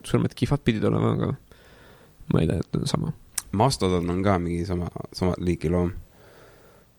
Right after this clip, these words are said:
Speaker 2: Londi asjadega. Nüüd on veel midagi.
Speaker 1: Ei teagi.
Speaker 2: Aga cool'id loomad nagu.
Speaker 1: Jah. Ma olen täiesti veendunud, et inimesed tapsid ära nagu nii palju loomi.
Speaker 2: Jep.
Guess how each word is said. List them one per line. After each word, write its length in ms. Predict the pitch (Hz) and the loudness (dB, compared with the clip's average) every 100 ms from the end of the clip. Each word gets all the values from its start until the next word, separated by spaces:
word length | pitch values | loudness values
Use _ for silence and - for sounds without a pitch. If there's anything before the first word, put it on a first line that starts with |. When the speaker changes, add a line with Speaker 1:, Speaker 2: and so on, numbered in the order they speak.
| _ | _
Speaker 2:
Londi 360 | - 92 90 90 | 0 2 2 0
asjadega. 480 | 92 - - 85 90 - - - - - - - - - _ _ _ - | -2 -4 -4 -2 -4 -8 -18 -20 -20 -20 -20 -20 -20 -20 _ _ _ -2
Nüüd 140 | 98 | 0
on 80 | 87 | 2
veel 180 | 90 87 | 2 2
midagi. 300 | 87 87 85 - - - - - - | 2 0 -2 -8 -18 -16 -14 -14 -8
Speaker 1:
Ei 180 | - - | -4 0
teagi. 280 | - - 156 151 - - - - | 0 0 -4 -6 -12 -20 -20 -16
Speaker 2:
Aga 180 | - 98 | -6 -4
cool'id 320 | - 131 87 | 2 2 2
loomad 320 | 90 90 87 85 | 0 0 0 -4
nagu. 160 | 90 98 | -6 -6
Speaker 1:
Jah. 200 | - - 147 - - - | 0 0 0 -4 -16 2
Ma 180 | 131 143 | 6 6
olen 120 | 113 | 2
täiesti 280 | 104 - 107 | -4 -4 -2
veendunud, 220 | 107 - | -2 -2
et 80 | 120 | 0
inimesed 380 | 113 98 110 - | 2 2 -4 -4
tapsid 320 | - - - | -8 -2 -2
ära 200 | 95 - - | -2 -4 -4
nagu 360 | - 95 101 104 | -2 2 4 6
nii 400 | 117 120 113 110 | 8 8 6 4
palju 320 | 104 107 95 | 4 2 2
loomi. 360 | 95 90 - 143 - - - - _ - _ - _ - - _ _ _ _ - - | 2 0 -2 -6 -8 -20 -20 -20 _ -20 _ -20 _ -20 -20 _ _ _ _ -12 4
Speaker 2:
Jep. 260 | 175 - | 4 4